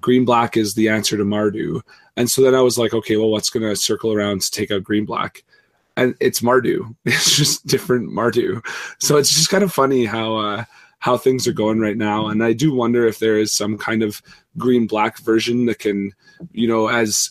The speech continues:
as Mardu gets, like, slightly bigger to win the mirror and we're moving into this Avacyn world, and as decks are shifting their plan, like we saw the four color Saheeli deck,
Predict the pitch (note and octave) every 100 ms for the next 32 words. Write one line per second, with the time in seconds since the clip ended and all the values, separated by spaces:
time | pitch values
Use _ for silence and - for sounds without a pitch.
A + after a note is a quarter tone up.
0 | - B2 A2 A#2 B2 C3+ A#2 A#2 - G#2+
1 | - - A#2+ A2+ A2+ G2 - G2+ A#2+ A#2+
2 | - A2+ A2+ A2 G#2+ G#2+ A2 A2 G#2 G2+
3 | G#2 G2+ G#2 G#2+ A2 G#2 G#2 G#2 G2+ -
4 | F#2+ G2 G#2 - G#2 G2+ G2+ G#2 G#2 G#2
5 | G#2 G2 - - - A2+ - A#2+ A2+ -
6 | A#2+ - - G#2+ A#2+ A#2+ A2 - A2 A2
7 | G#2+ G#2 - A2 - A2 G#2+ A2 - -
8 | - - - C3 A#2 A#2+ A#2+ A2+ - G2+
9 | G#2 A#2 A2+ G#2+ G#2 -